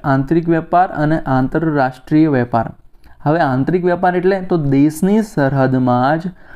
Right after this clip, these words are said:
જુદા જુદા વિસ્તારમાં થતો વેપાર એટલે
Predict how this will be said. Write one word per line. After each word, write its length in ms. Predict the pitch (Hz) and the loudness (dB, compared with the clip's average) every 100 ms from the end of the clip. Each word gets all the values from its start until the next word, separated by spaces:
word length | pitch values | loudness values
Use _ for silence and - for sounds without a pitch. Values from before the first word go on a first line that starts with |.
| - 147 | -10 -6
જુદા 520 | 131 147 143 175 190 | 0 0 2 0 0
જુદા 480 | 180 160 156 156 147 | -2 -2 0 2 0
વિસ્તારમાં 640 | 135 131 - 135 131 131 | -2 -4 -2 0 0 -2
થતો 380 | 135 131 135 127 | -4 -4 0 0
વેપાર 580 | 131 151 - 139 135 127 | 0 -2 0 0 0 0
એટલે 520 | 135 139 147 175 | -4 -2 -2 -2